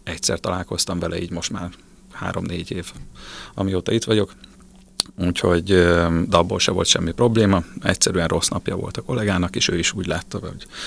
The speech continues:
hogy inkább akkor majd visszajön, és akkor abszolválja akkor. És valóban így is történt, pár napra rá, nem is másnap, de még azon a héten visszajött, és tökéletesen megcsinálta a lövészetet.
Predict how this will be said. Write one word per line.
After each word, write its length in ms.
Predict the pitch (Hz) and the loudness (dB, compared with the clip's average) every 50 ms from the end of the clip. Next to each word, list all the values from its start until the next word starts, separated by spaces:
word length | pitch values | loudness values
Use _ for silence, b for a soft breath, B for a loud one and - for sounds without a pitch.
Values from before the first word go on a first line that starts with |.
| B B | B B
hogy 240 | - - 104 - 135 | -4 -4 -2 2 4
inkább 260 | 131 117 - 107 87 | 4 6 6 4 0
akkor 200 | 92 - - - | 0 -6 -6 -4
majd 160 | 90 85 80 80 | -4 -4 -4 -2
visszajön, 400 | - - - - - 90 95 92 | 2 2 2 2 2 -4 -6 -6
és 160 | 85 - - | -4 -2 -4
akkor 320 | - - - - - - - - - - - | -4 -4 -6 -8 -8 -8 -12 -20 -18 -6 -6
abszolválja 480 | - - - - - 90 90 95 107 | -4 0 2 2 2 2 2 4 4
akkor. 240 | 117 - - - - | 4 4 4 2 4
És 140 | 131 - - | 4 2 2
valóban 320 | - 98 92 92 90 95 | 2 0 0 2 2 2
így 100 | 95 90 | 2 4
is 80 | 90 - | 2 6
történt, 340 | - 117 95 - 101 90 - | 6 6 6 6 2 0 0
pár 180 | 90 82 82 | 0 0 0
napra 220 | 87 90 - - 95 | 0 -2 -2 0 0
rá, 120 | 92 92 | 2 2
nem 120 | 92 90 90 | 2 0 0
is 80 | 82 | 0
másnap, 380 | - - 98 95 95 - - - - - - - - - - | 2 2 2 2 2 0 -4 -4 -6 -16 -20 -20 -20 -14 -6
de 200 | 98 95 95 85 | 2 2 4 4
még 160 | 87 87 85 | 4 0 0
azon 200 | 98 87 - - | 2 2 2 2
a 60 | 82 82 | 0 0
héten 340 | - - - - - 87 | -2 -2 -4 -2 -4 -4
visszajött, 400 | 85 85 - - - 85 82 - | -2 2 2 2 2 2 -4 -6
és 140 | - - - - - - - - - - | -6 -6 -8 -8 -12 -20 -20 -20 -18 -6
tökéletesen 560 | - - - - - 85 - - - - - - | -6 -6 -4 -2 -4 -4 -2 0 -2 -2 -2 -2
megcsinálta 540 | 90 85 - - - 101 90 92 104 113 113 | -8 -8 -6 -6 -6 -6 -6 -6 -8 -8 -10
a 40 | 98 92 | -8 -6
lövészetet. 480 | 101 - - - - - - 104 - | -6 -4 -2 -2 -2 -2 -4 -8 -8